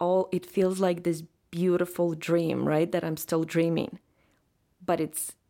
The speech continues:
it's here. And I just, I just, I am, like, such a big believer in things happen when they need to happen. I am very grateful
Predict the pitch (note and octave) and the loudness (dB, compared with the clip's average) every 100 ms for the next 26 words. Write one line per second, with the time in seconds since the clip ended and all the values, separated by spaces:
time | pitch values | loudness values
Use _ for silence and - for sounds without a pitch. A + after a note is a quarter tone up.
0 | _ D#3 - - F3 E2+ - - _ _ | _ -14 -12 -2 0 0 -4 -10 _ _
1 | - - - F#3+ F#3 F#3 F#3 F#3 F3 - | -20 -12 -2 0 2 2 2 2 0 -6
2 | F3 F#3 E3+ - - - - - G3+ G#3+ | -2 -2 -2 -8 -16 -14 -4 0 2 2
3 | G#3+ G#3+ - G3 A3 G3 F3+ F3 F3 E3 | 2 0 -2 0 -2 0 -2 0 -2 0
4 | E3+ E3+ D#3+ D#3 E3 - F3 F3 F3 - | 2 2 0 0 -4 -2 0 0 -2 -10
5 | - - E3 D#3+ F3 F3 E3+ E3+ E3 E3 | -10 -2 -2 -2 -4 -2 0 0 2 2
6 | E3+ D#3+ - D#3+ E3+ E3+ - E3 - _ | 2 0 -4 -4 0 -2 -2 -4 -4 _
7 | _ _ - F3+ G3+ B3 C4+ B3 - - | _ _ -4 2 4 4 4 2 -6 -4
8 | G3 G3 G#3 G#3+ F#3+ F3+ F3+ F3+ E3 E3 | 2 4 2 2 2 0 0 2 2 0